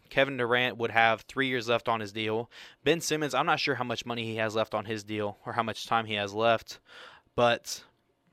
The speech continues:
this is the year. Ben Simmons coming back healthy. Kyrie Irving is gonna be able to play home games. Kevin Durant, nobody is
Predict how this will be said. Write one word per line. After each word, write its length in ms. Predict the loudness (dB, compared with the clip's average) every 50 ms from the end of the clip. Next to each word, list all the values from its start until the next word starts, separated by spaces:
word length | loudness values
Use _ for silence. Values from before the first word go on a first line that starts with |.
| _ _ _ _ _ _
this 220 | -2 0 0 0
is 100 | -2 -2
the 120 | -2 0 0
year. 320 | 2 2 0 0 -4 -10 _ _ _ _ _ _ -20 -20 -20 -6 _
Ben 180 | -2 -2 -2 0
Simmons 380 | 0 0 2 2 0 -4 -2
coming 260 | -2 -2 -2 0 2
back 220 | 4 4 4 6 6
healthy. 460 | 4 4 4 2 0 -2 -2 -4 -8 _
Kyrie 340 | 2 4 4 4 6 4 2
Irving 220 | 2 2 2 -2
is 100 | -4 -4
gonna 180 | -2 -2 -2 0
be 140 | 2 2 0
able 160 | 2 0 -2
to 60 | -2
play 180 | -2 -2 -2 0
home 240 | 0 -2 -2 -2 0
games. 440 | 2 2 2 2 0 -4 -8 -12 -14 -14 -18 -20 -20 _ 2
Kevin 240 | 2 4 4 4 0
Durant, 380 | 0 2 2 2 2 2 2
nobody 540 | 4 6 6 6 8 8 6 6 4 0 -2
is 300 | -2 -4 -4 -4 -8 -12